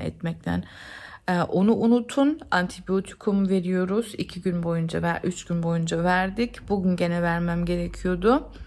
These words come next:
Ama beyefendi uğramadı bu sabahleyin. Sabahtan beri onu bekliyorum ki vereyim gibisine. Antibiyotik hapın arası, yani bir sabah bir akşam vermem gerekiyor. Em, arası bir altı sekiz saat arası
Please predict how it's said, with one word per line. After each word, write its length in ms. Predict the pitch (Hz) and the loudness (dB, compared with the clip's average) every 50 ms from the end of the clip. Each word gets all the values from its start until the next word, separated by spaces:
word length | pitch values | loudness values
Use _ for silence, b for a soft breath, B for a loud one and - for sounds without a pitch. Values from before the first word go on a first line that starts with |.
| B B B B B B B B - | B B B B B B B B 2
Ama 420 | 302 302 240 208 226 294 - - - | 4 6 6 6 4 2 0 -2 0
beyefendi 600 | 233 214 202 208 - 165 156 156 160 165 - - - - - | 0 0 0 0 -2 -2 0 0 0 -2 -2 -4 -6 -4 0
uğramadı 560 | 196 185 175 170 170 160 151 151 - 147 143 | 2 2 2 2 2 0 -2 -2 -2 -4 -6
bu 40 | - | -6
sabahleyin. 680 | - - 160 156 151 151 151 151 156 151 151 - - - - - | -6 -6 -4 -4 -2 -4 -4 -2 -2 -2 -2 -4 -4 -8 -12 -6
Sabahtan 580 | - - 190 185 185 180 - - 202 190 190 180 | -2 2 2 2 2 2 0 0 0 2 2 2
beri 120 | 175 165 | 0 0
onu 340 | 160 - - 170 180 208 214 | -2 -2 0 2 2 4 4
bekliyorum 720 | 240 233 233 - - - 233 226 233 220 240 240 262 - B B B B B B B B B _ | 4 4 2 0 -2 2 4 4 6 6 4 2 2 0 B B B B B B B B B _
ki 400 | - - 247 240 254 269 269 - - - - 185 | -6 -2 0 2 2 0 -2 -4 -10 -12 -8 -2
vereyim 440 | 185 190 190 196 196 196 196 196 | 0 2 4 4 4 4 2 2
gibisine. 540 | 180 190 175 170 175 170 - - 202 233 254 | 0 -2 -2 -2 -6 -6 -6 -4 -2 -2 0
Antibiyotik 720 | - - 196 202 196 202 208 196 196 196 196 - 233 226 - | 0 0 -2 -2 -2 -2 -4 -4 -4 -6 -4 -4 -6 -6 -4
hapın 440 | - 202 208 - 240 247 262 262 B B B B B B B B - | -6 -6 -2 0 2 4 4 2 B B B B B B B B 0
arası, 380 | 180 180 180 190 190 - - | 2 4 4 4 2 2 2
yani 220 | 226 196 190 190 190 | 2 2 2 2 0
bir 60 | 202 | -2
sabah 360 | - - 196 196 196 - - | -2 0 0 0 -2 -2 0
bir 60 | 190 | 2
akşam 420 | 180 180 185 - - 202 190 185 180 | 2 2 0 0 0 2 2 4 2
vermem 420 | 175 165 165 165 160 160 160 165 | 2 2 2 0 0 0 -2 -2
gerekiyor. 480 | 165 165 170 - - - - - 240 247 - - - - _ | -2 -2 -4 -4 -6 -4 0 0 0 0 0 -6 -14 -8 _
Em, 280 | - 190 185 180 175 175 | 0 2 2 2 0 0
arası 420 | 170 180 180 185 185 - - 196 | 0 0 0 0 -2 -2 -4 -2
bir 200 | 190 190 - - | -2 0 0 2
altı 220 | - 185 185 185 - | 2 2 2 0 -4
sekiz 360 | - - 190 185 - - 190 | -4 -4 -4 -4 -4 -8 -10
saat 380 | - - 190 180 185 185 185 - | -6 -2 -2 0 0 0 -2 -2
arası 500 | - 170 175 175 - - 185 180 - | -2 -2 -2 -4 -4 -4 -4 -4 -4